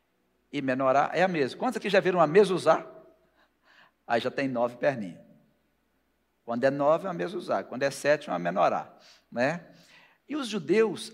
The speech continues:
aprenderam a usar o candelabro, porque desde sempre Deus mandou usar o candelabro. E a primeira cerimônia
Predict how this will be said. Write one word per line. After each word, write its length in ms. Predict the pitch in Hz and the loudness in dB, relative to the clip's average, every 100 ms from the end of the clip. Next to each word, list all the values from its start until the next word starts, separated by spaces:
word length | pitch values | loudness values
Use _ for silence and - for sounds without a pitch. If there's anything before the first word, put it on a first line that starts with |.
| - | -2
aprenderam 800 | 180 - 208 175 160 214 240 196 | -2 0 -2 -2 -4 -2 -2 -2
a 140 | 143 | -4
usar 360 | 127 107 123 123 | -8 -4 0 0
o 100 | 113 | -2
candelabro, 760 | 127 113 101 92 139 151 110 - _ _ _ _ | -8 -6 -4 -2 -2 -2 -8 -20 _ _ _ _
porque 240 | - 151 170 | -10 -4 -4
desde 320 | 135 143 143 | -2 -4 -4
sempre 680 | 127 - 170 208 - 120 - | -8 -8 -8 -8 -10 -14 -14
Deus 460 | 117 101 160 190 156 | -10 -4 -4 -4 -6
mandou 440 | 147 120 131 202 | -6 -6 -6 -8
usar 180 | 147 110 | -8 -8
o 40 | |
candelabro. 500 | 107 104 98 85 73 _ _ _ _ _ _ _ _ _ _ _ - | -8 -8 -8 -8 -10 _ _ _ _ _ _ _ _ _ _ _ -6
E 80 | 202 | -4
a 40 | |
primeira 360 | 214 392 285 254 | -2 -2 -2 -2
cerimônia 960 | - - 151 139 175 202 143 95 90 | -4 -4 -4 -4 -2 -2 -4 -8 -12